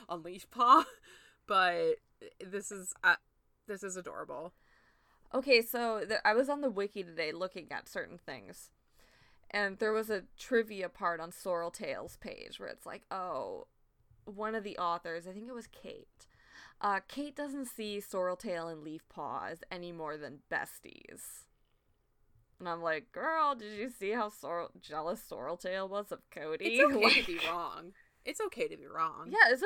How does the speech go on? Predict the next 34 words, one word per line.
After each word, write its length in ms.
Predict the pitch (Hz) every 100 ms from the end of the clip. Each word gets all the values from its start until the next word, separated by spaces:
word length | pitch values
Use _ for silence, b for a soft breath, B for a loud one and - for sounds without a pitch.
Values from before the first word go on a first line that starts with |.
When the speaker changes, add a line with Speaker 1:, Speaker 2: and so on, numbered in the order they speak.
| 415
Speaker 2:
okay 420 | 311 262 294 220
to 120 | 202
be 160 | 220 190
wrong, 360 | 175 180 185 254
Speaker 1:
And, 120 | 349
Speaker 2:
Kate, 20 | 330
Speaker 1:
like, 300 | 339 330 -
Speaker 2:
when 100 | 170
you're 80 |
Speaker 1:
I 420 | 294 302 302 302 302
Speaker 2:
the 100 | 156
author. 400 | 156 170 156 - - -
Speaker 1:
I 280 | 269 294 285
understand, 840 | 247 269 285 262 - - 233 220
like, 120 | 214 214
also 400 | 190 185 - 180
there 320 | 170 185 185
are 120 | 180 180
female 360 | - 175 170
friendships 1000 | 170 - 165 175 - 175 170 - - - -
and, 340 | 175 175 165
like, 140 | 165 170
sometimes 240 | - 311 359
Speaker 2:
No, 180 | 320
Speaker 1:
it 140 | 294 233
Speaker 2:
yeah, 200 | 269 262
Speaker 1:
does 80 | 233
Speaker 2:
and 100 | 247
those 180 | 262
are 100 | 285
Speaker 1:
hurt. 80 | 285
Speaker 2:
important, 840 | 285 - 196 190 151 180 180 175 - -
and 420 | 185 175 175 - _
as 380 | 175 170 175 -